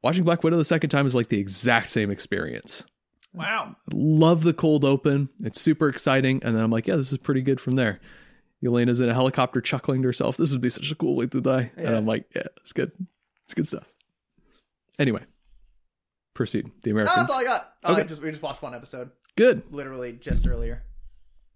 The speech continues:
Speaker 2: So we're getting back to that.
Speaker 1: Good for you.
Speaker 2: I'll, I'll have an update.
Speaker 1: Excellent.
Speaker 2: But yeah, that's it.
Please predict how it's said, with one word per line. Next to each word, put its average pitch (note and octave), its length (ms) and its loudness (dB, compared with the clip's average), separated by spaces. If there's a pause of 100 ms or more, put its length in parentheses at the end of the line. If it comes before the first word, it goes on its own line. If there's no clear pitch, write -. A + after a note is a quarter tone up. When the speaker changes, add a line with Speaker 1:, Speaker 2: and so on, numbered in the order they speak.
(220)
Speaker 2:
So B2 220 -10 (300)
we're C#3+ 100 -12
getting C#3 140 -8
back B2+ 180 -8
to C3 60 -20
that. A#2+ 340 -10 (100)
Speaker 1:
Good A#2 140 -2
for B2 100 0
you. F#3+ 180 4
Speaker 2:
I'll, B2 120 -10 (100)
I'll A#2+ 180 -14
have - 40 -18
an B2 40 -16
update. A#2+ 360 -14 (800)
Speaker 1:
Excellent. A2+ 260 -2 (1800)
Speaker 2:
But C#4+ 80 2
yeah, D#4+ 160 -2
that's G#3+ 160 -2
it. D#4+ 100 2